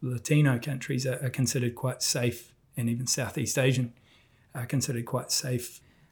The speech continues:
So I think New Zealand has to get a lot more sophisticated. Obviously, we've got this great foundation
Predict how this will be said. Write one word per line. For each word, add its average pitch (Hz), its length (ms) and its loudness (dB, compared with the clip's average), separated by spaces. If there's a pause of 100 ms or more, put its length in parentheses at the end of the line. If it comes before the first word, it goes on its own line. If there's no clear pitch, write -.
(100)
So - 180 8
I 135 40 8
think 202 180 8
New 160 100 10
Zealand 127 300 8
has 127 220 4
to - 40 -2
get 117 160 2
a 113 80 0
lot 113 240 0
more 117 220 2
sophisticated. 127 800 -4
Obviously, 127 480 4
we've 117 240 -2
got - 200 -12
this - 200 -8
great - 300 -8
foundation 123 800 2